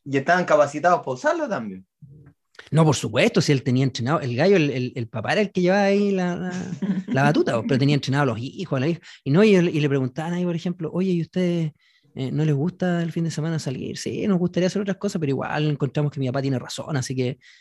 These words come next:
Speaker 2: venimos a apoyarlo". Y, "Pucha, ¿y te gusta entrenar a esto?". "Sí, bueno, sí, porque igual es necesario", decían los hijos, así, ¿cachai? Así concientizados, pero totalmente por el viejo, po. Y él, y,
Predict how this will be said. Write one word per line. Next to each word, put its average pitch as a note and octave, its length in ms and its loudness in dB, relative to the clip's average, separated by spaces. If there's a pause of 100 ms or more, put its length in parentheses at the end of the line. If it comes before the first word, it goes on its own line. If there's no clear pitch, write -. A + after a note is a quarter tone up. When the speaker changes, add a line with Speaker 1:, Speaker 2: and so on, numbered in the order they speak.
(140)
Speaker 2:
venimos C3+ 240 0
a C3 40 2
apoyarlo". A#2+ 460 -2
Y, C3 560 -4
"Pucha, F3+ 220 0
¿y - 20 -4
te D3+ 60 2
gusta D#3 260 0
entrenar F#3+ 300 2
a G3+ 60 0
esto?". G#3+ 220 -2
"Sí, E4+ 440 -4 (240)
bueno, D4 260 -2
sí, D#4 240 0
porque B3 220 -2
igual C4 460 4 (300)
es F#3 80 4
necesario", G#3 580 0
decían G#3 240 -4
los C3+ 120 0
hijos, F#3+ 200 -2
así, A#2+ 140 -8
¿cachai? F#3 340 -6
Así D3 160 -6
concientizados, B2 760 -4
pero A#2+ 140 -4
totalmente A2+ 540 0
por A#3 100 4
el A#3 100 2
viejo, - 320 -4
po. A2+ 220 -10 (600)
Y E3 240 6
él, D3+ 240 6 (420)
y, C3+ 1080 4